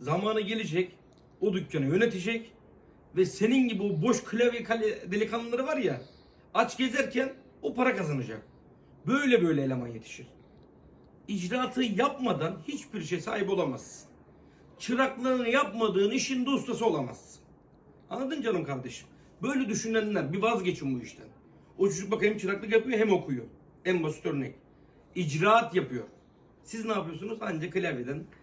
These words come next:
bu iş buna mı düştü? Yok özelliklerini söylemeyi bilmiyor daha. Yok öyle böyle.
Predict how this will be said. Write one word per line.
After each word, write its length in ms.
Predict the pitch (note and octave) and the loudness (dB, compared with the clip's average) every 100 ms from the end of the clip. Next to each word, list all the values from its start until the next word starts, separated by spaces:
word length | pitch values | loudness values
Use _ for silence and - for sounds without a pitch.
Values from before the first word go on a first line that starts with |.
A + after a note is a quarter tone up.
| - - D#3 | -20 -18 -2
bu 140 | D#3+ | 2
iş 220 | D3+ - | 2 -2
buna 140 | D3 D3+ | -4 -2
mı 160 | C3+ | -4
düştü? 460 | A2 - - C3+ C3+ - - - - | -6 -12 -10 -8 -8 -12 -20 -20 -6
Yok 260 | D#3+ D#3 E3 | -2 -2 0
özelliklerini 800 | D3 D#3 D3+ D3 - D#3 D#3+ D#3 | 0 2 2 2 0 0 0 2
söylemeyi 520 | D3+ C#3+ D3+ D#3 C#3+ | 2 4 4 4 2
bilmiyor 400 | C#3 A2 A2+ G#2+ | 0 -2 -6 -8
daha. 220 | A2 A2+ C3 | -8 -4 -2
Yok 280 | D#3 C3+ | -2 0
öyle 380 | D3 D#3 D#3 C#3+ | 0 2 2 0
böyle. 440 | D#3 D3+ B2+ C3+ | 2 0 0 -4